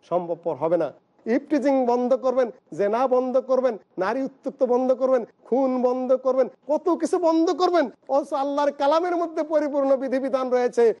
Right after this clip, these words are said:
ছোট্ট ছোট্ট ফয়সালার সারা পৃথিবীতে শান্তি প্রতিষ্ঠিত হয়, সেটার দিকে আপনারা কেউ আসবেন না। এখন নারী পুরুষ সমান করো, ওয়ারিশ সমান দাও,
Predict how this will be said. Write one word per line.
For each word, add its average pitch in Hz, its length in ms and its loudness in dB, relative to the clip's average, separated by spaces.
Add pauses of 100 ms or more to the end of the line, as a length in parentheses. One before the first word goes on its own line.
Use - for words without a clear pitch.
(160)
ছোট্ট - 340 -2
ছোট্ট 294 320 -2
ফয়সালার 233 540 0 (200)
সারা 254 300 0
পৃথিবীতে 240 460 -2
শান্তি 226 380 -4
প্রতিষ্ঠিত 208 480 -6
হয়, 185 260 0 (200)
সেটার 208 340 -2
দিকে 196 160 -4
আপনারা 185 380 2
কেউ 208 360 2
আসবেন 170 360 -2
না। 160 180 -2 (200)
এখন 196 280 0
নারী 185 320 2
পুরুষ 180 280 -2
সমান 180 240 0
করো, 180 220 2 (220)
ওয়ারিশ 185 360 2
সমান 185 320 0
দাও, 180 180 4